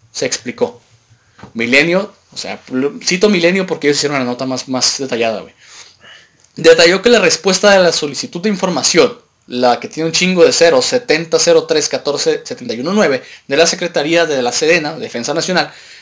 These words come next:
dijo que la divulgación de las partes informativos pueden comprometer la seguridad nacional y la seguridad pública, restando la efectividad de las actividades que se realizan en contra de la delincuencia organizada para coadyugar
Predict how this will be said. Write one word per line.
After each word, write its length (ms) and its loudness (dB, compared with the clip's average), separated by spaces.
dijo 360 2
que 80 -2
la 100 4
divulgación 680 0
de 80 2
las 240 0
partes 460 -4
informativos 720 -6
pueden 320 4
comprometer 580 0
la 100 4
seguridad 440 0
nacional 560 -2
y 100 -2
la 80 6
seguridad 480 0
pública, 500 0
restando 540 4
la 80 4
efectividad 480 0
de 100 2
las 160 4
actividades 640 0
que 100 -2
se 140 2
realizan 400 -2
en 100 -6
contra 280 -4
de 80 2
la 60 0
delincuencia 460 -2
organizada 600 2
para 460 2
coadyugar 800 2